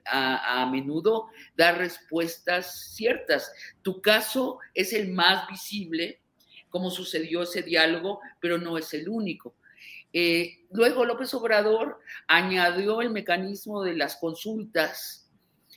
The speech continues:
eh, que es un, eh, es una herramienta que usan democracias más antiguas que la nuestra y que hasta ahora,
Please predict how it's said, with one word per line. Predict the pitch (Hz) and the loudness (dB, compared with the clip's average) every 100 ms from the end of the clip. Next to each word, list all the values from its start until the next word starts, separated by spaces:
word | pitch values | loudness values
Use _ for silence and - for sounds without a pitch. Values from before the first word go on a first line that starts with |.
| _ - | _ -4
eh, | 151 147 143 143 | -2 0 -2 -4
que | 170 | -8
es | 175 294 | -6 -6
un, | 262 233 220 208 | -6 -4 -4 -4
eh, | 196 190 185 175 - 185 | -2 -2 -2 -4 -6 -8
es | 202 | -8
una | 240 269 | -6 -4
herramienta | 233 190 180 196 214 208 190 | -2 -2 -2 -6 -6 -6 -8
que | 185 | -10
usan | 175 220 190 185 - _ _ _ - - - | -8 -4 -6 -8 -20 _ _ _ -20 -20 -6
democracias | 160 165 160 185 175 185 - 196 190 - - - | -4 -4 -2 2 2 0 -4 -6 -6 -12 -20 -8
más | 151 175 | -6 -6
antiguas | 170 185 175 180 175 | -10 -12 -6 -6 -4
que | 175 | -4
la | 160 156 | -2 -2
nuestra | 170 180 165 - 170 - _ _ _ _ - | -4 -6 -6 -8 -10 -10 _ _ _ _ -14
y | 175 | -12
que | - 180 | 0 4
hasta | 165 165 - 180 | 6 4 2 2
ahora, | 196 254 247 214 165 | 4 4 4 4 2